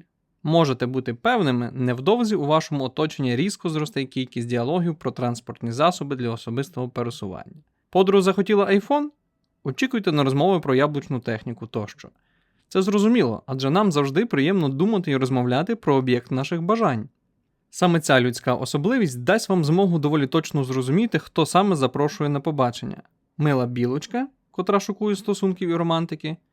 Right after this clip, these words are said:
чи кролик, який хоче якомога швидше отримати порцію сексу. Ідея проста. За звичайних обставин знайомства в інтернеті увесь розвиток стосунків підпорядковується певній схемі.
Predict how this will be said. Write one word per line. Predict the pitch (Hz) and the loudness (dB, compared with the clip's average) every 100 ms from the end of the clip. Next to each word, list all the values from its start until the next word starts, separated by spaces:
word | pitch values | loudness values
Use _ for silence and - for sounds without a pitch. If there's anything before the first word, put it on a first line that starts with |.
| _ _ | _ _
чи | - 240 | -8 0
кролик, | 180 127 110 - _ - | 4 4 0 -8 _ -18
який | 135 131 | -8 -4
хоче | 135 127 | -4 -4
якомога | 123 127 123 | -4 -2 -4
швидше | 120 - 233 - | -2 -2 -2 -2
отримати | 190 123 156 135 139 131 | -6 -6 -4 -4 -4 -8
порцію | - 120 117 120 117 | -6 -6 -6 -10 -8
сексу. | - - - - _ _ | -8 -10 -14 -18 _ _
Ідея | - 143 254 | -4 2 4
проста. | 240 226 - 127 110 - _ _ _ 143 | 4 0 -2 -2 -2 -6 _ _ _ -2
За | 139 | -2
звичайних | 143 165 156 131 123 | 0 2 2 2 -4
обставин | 143 - 294 214 131 | -10 -2 0 2 0
знайомства | 127 151 147 - 143 | 0 0 0 -2 -2
в | |
інтернеті | 151 151 180 262 254 127 - _ | 0 0 -2 -2 -2 -6 -12 _
увесь | - 196 285 | -2 0 2
розвиток | 208 226 220 202 | 4 2 2 -2
стосунків | - 160 160 220 214 196 | -2 -4 2 0 0 -6
підпорядковується | - 139 - 147 131 - 185 170 160 151 | -6 -8 2 2 2 2 2 2 -2 -4
певній | - 135 143 | 0 2 0
схемі. | 143 - 117 78 | -4 -6 -8 -8